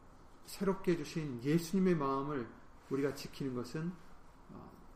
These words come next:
주일부터 해주신 이 빌립보서 사 장 일 절부터 이 육 절 말씀을 순종할 때,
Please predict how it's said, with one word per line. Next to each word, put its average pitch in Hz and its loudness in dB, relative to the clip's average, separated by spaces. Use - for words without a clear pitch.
주일부터 127 -4
해주신 127 -8
이 120 -4
빌립보서 139 -4
사 143 -10
장 127 -6
일 143 -2
절부터 120 -4
이 117 -4
육 127 -6
절 139 2
말씀을 123 -6
순종할 202 2
때, - -10